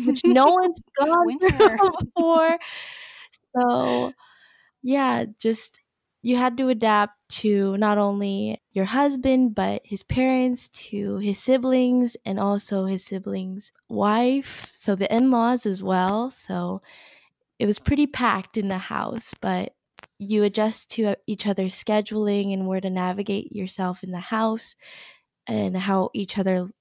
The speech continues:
Speaker 1: like, how they like to clean. Yeah.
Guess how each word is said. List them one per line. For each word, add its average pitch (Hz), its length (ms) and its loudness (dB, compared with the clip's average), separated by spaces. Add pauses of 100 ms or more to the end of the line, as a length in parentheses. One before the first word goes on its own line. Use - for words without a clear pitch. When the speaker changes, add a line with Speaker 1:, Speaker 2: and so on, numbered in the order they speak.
(220)
Speaker 1:
like, 208 220 -12 (320)
how 190 200 -2
they 190 120 2
like 180 180 -4
to - 80 -10
clean. 269 760 4 (440)
Yeah. 190 300 -2